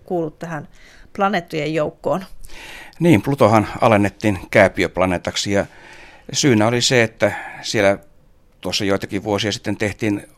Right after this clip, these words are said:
Speaker 2: uusi planeetta-, planeettamääritelmä, mikä on planeetta. Ja sitten tämä Pluto ei sopinut siihen joukkoon. Ja oikeastaan tässä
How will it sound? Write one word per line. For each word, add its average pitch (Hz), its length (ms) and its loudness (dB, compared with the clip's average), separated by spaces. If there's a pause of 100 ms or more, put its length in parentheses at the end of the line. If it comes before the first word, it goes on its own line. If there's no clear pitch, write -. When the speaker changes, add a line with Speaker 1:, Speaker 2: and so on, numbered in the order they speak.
Speaker 2:
uusi 101 300 -2
planeetta-, 104 600 -4
planeettamääritelmä, 101 1000 0
mikä 92 260 -4
on 90 120 -4
planeetta. 90 640 -4 (520)
Ja 95 380 4
sitten 92 340 -8
tämä 117 200 -2
Pluto 107 360 -2
ei 95 100 0
sopinut 95 380 -4
siihen 104 260 -4
joukkoon. 104 440 0
Ja 101 100 0 (480)
oikeastaan 127 480 0
tässä 127 380 0